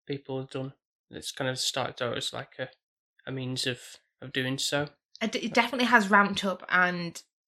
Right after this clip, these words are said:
Speaker 2: now when we don't do it or we miss a week or something like that, it is a little bit like a,
Speaker 1: Huh.
Speaker 2: "What, what,
Speaker 1: Yeah.
Speaker 2: what are we watching? Are you not
Speaker 1: <laughs>
Speaker 2: gonna sit and talk to me for half an hour or an hour?" <laughs>
Speaker 1: Yeah. Yeah, so this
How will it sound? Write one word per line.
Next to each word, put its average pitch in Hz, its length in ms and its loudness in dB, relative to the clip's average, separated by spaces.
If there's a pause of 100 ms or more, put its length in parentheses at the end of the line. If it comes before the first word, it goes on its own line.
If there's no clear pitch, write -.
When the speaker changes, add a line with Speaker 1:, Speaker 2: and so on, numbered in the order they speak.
(140)
Speaker 2:
now 185 600 6 (320)
when 180 180 0
we 180 80 2
don't 185 280 4
do 190 140 -2
it - 80 0
or 185 60 4
we 180 100 4
miss 185 220 2
a 202 60 0
week 190 340 4
or 170 80 -10
something 175 240 -6
like 175 140 -2
that, 180 180 6
it 170 120 0
is 180 100 -6
a - 20 -2
little 180 160 0
bit 190 80 -4
like 180 260 -6
a, 165 160 -6 (720)
Speaker 1:
Huh. 147 120 -4 (140)
Speaker 2:
"What, 233 180 -10 (100)
what, 226 140 -2
Speaker 1:
Yeah. 147 100 0
Speaker 2:
what 247 140 2
are - 20 -4
we 226 100 2
watching? 240 640 2 (240)
Are 233 60 0
you 240 100 10
not 247 120 8
Speaker 1:
<laughs> - 20 4
Speaker 2:
gonna 285 120 6
sit 330 180 6
and 302 80 0
talk 320 300 12
to - 120 -4
me 370 60 0
for 349 140 2
half 285 300 12
an 254 80 0
hour 226 200 2 (100)
or 226 40 2
an 220 80 2
hour?" 220 300 10 (220)
<laughs> - 160 -20
Speaker 1:
Yeah. 277 220 4 (1200)
Yeah, 156 260 4
so 147 240 4
this 143 280 2